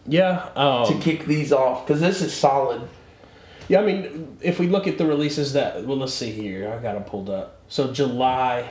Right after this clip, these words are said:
Speaker 1: July ain't looking too good.
Speaker 2: What's going
Speaker 1: Big,
Speaker 2: on in
Speaker 1: Big
Speaker 2: July?
Speaker 1: Crit, July twelfth. Um,
Speaker 2: Crit is here.
Speaker 1: So that, that's gonna be pretty solid.
Speaker 2: Birdman and Juvenile,
Speaker 1: Yeah.
Speaker 2: dude, that's a throwback for the forty-year-olds.
Speaker 1: Just Another Gangsta two.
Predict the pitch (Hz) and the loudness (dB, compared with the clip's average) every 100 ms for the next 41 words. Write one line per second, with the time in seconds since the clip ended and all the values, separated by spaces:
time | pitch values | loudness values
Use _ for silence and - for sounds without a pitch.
0 | - - 127 123 147 135 127 117 117 110 | -12 -6 0 2 2 2 -2 -4 -6 -6
1 | 117 104 104 104 - - - - - - | -6 -2 -2 -2 -10 -20 -20 -20 -20 0
2 | 165 170 165 156 156 139 139 156 156 160 | 2 4 2 4 2 2 2 2 2 2
3 | 156 - - - 151 147 131 123 120 131 | 2 0 -6 -12 -2 0 2 0 0 2
4 | 117 117 - - - - - 98 87 - | 2 0 -6 -20 -20 -20 -12 -8 -8 2
5 | 170 156 151 - 147 139 139 143 147 131 | 4 4 0 -2 0 0 -2 -2 0 2
6 | 143 135 135 135 127 117 117 - - 117 | 2 0 -2 0 0 0 -4 -6 -2 -2
7 | - 101 175 233 226 226 226 208 185 208 | 2 4 4 4 4 4 4 4 4 2
8 | 208 214 214 208 214 214 160 165 165 151 | 4 4 4 4 4 2 4 4 4 0
9 | 151 151 156 156 151 - 151 143 143 175 | 2 4 4 2 0 -2 0 0 2 2
10 | 170 165 165 160 160 151 120 143 135 139 | 4 2 2 2 0 -2 2 2 2 0
11 | 127 123 117 127 131 - 123 - 131 113 | 0 0 0 0 0 -6 -6 2 2 2